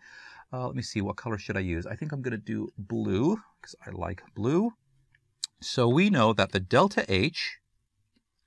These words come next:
well, it's equal to, well, we'll just say the delta H of the reaction,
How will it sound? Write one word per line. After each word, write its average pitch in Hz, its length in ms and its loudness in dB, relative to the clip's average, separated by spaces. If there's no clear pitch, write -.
well, 151 360 4
it's 196 260 0
equal 147 460 0
to, 117 600 0
well, 95 180 -4
we'll 95 140 -4
just 90 200 -6
say 92 260 -2
the 90 80 -2
delta 87 480 -2
H 92 280 -4
of 90 160 -6
the 90 120 -4
reaction, 87 800 -2